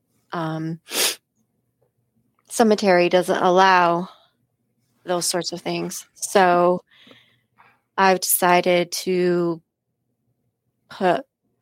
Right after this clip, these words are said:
her name on a plaque and put it on the bench and just put it out by,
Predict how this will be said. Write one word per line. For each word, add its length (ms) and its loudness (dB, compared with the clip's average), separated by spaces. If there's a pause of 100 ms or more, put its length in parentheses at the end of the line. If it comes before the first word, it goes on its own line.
(120)
her 200 2
name 360 4
on 120 4
a 80 2
plaque 520 -4 (460)
and 540 -4
put 120 -4
it 60 -2
on 120 4
the 80 0
bench 340 0
and 100 -4
just 220 -6
put 140 -2
it 80 2
out 340 0 (220)
by, 400 2